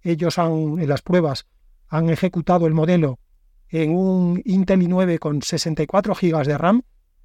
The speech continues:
que, hombre, es bastante para un aparato doméstico, pero que dentro de no mucho va a ser razonable tener sesenta y cuatro gigas de ram, y una tarjeta Nvidia R T X cuarenta noventa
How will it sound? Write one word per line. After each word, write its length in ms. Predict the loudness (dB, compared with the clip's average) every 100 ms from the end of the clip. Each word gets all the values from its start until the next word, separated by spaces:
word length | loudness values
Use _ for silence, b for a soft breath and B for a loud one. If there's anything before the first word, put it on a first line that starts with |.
| _
que, 80 | -8
hombre, 160 | -4
es 60 | -4
bastante 480 | -4 -2 -2 0 -2
para 180 | -2 -2
un 400 | -2 -4 -6 -8
aparato 320 | -8 -4 -2
doméstico, 420 | 2 2 0 -2 0
pero 220 | 0 0
que 220 | 0 -2
dentro 320 | 0 0 2
de 100 | 0
no 100 | 0
mucho 440 | 0 -2 -2 -4 -4
va 100 | -4
a 20 | -2
ser 320 | -2 -2 -6 -10
razonable 680 | -6 -4 -2 2 2 2
tener 220 | 0 -2 -2
sesenta 300 | -4 -4 -2
y 40 |
cuatro 220 | -2 -4
gigas 280 | -2 -2 -2
de 80 | -2
ram, 220 | -2 -4 -6 _ _ _ _ _ _ _
y 220 | -2 2 4
una 180 | 2
tarjeta 420 | 2 0 -2 0 0
Nvidia 540 | 2 0 2 2 0 -4
R 260 | -2 -2
T 140 | 0 -2
X 240 | -2 -6
cuarenta 380 | -4 -2 0 0
noventa 500 | 0 0 0 -2